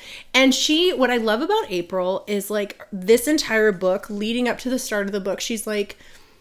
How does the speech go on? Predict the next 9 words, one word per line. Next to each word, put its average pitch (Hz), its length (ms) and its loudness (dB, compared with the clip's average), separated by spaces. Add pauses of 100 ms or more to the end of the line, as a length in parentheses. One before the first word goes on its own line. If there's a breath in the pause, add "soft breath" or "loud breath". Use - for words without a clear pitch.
(440 soft breath)
the 262 180 6
whole 349 200 2
time 415 280 2
she's 247 240 -4
like, 240 300 -2 (200)
"I'm 415 80 0
not 494 300 0
really, 392 500 4
like, - 380 0